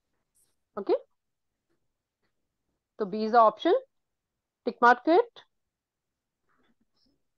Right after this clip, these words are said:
Fourth is also very, very simple, area of square plot। वो भी आपका बहुत simple है question।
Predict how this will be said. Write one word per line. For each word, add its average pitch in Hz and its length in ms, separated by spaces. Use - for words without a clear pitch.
Fourth 269 280
is 330 100
also 302 220
very, 285 200
very 294 240
simple, 285 240
area 262 300
of 269 40
square 247 360
plot। 269 220
वो 202 120
भी 240 120
आपका 247 240
बहुत 247 260
simple 262 280
है 269 60
question। 294 400